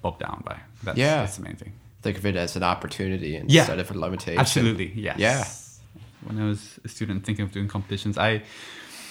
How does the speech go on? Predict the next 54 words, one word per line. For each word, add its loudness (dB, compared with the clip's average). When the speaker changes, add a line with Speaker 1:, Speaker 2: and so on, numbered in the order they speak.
Speaker 1:
I 2
kind 8
of -2
looked 6
for 4
everything 6
I 4
could -2
get 4
my 8
hands 4
on, 2
like, -2
a, 0
a 0
book 0
of -2
someone, 0
you -4
know, 0
written -2
on 4
competitions, -2
like, -8
"Oh, -2
yeah, 2
this -2
will 0
be 2
like, 2
<laughs> 2
this 10
will 6
teach -2
me 8
how 10
to 6
do 4
it." 2
Speaker 2:
Yeah. 6
Speaker 1:
Um, 2
so, -2
yeah, 6
I, 4
I 4
know 2
there's 0
a -4
lot 2
of -4
people -4
kind -4
of -10
interested -4